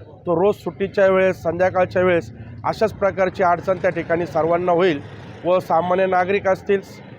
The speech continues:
कामगार असेल, कारण कामगाराला सुट्टी, जेवणाच्या सुट्टीमध्ये पुन्हा एक तासामध्ये परत यायचं असतं आणि असे रोज वीस वीस, पंचवीस पंचवीस मिनटं जर या ठिकाणी अडथळा निर्माण जर झाला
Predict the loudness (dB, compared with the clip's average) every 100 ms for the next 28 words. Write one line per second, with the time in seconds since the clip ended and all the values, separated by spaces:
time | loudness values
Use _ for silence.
0 | -2 0 4 4 4 2 -6 -8 -16 -18
1 | -12 -2 -2 0 0 0 2 2 2 0
2 | -4 -4 -4 -4 -2 0 2 0 -2 -4
3 | -2 0 2 0 -2 0 2 2 0 0
4 | 2 0 0 0 0 2 0 2 0 0
5 | -6 -10 -12 -20 -20 -14 -2 2 2 2
6 | 2 2 0 -2 -2 -2 -4 -4 -6 -6
7 | -6 -4 -4 -4 -2 0 2 2 0 -2
8 | 0 2 2 2 2 2 2 0 0 0
9 | 2 2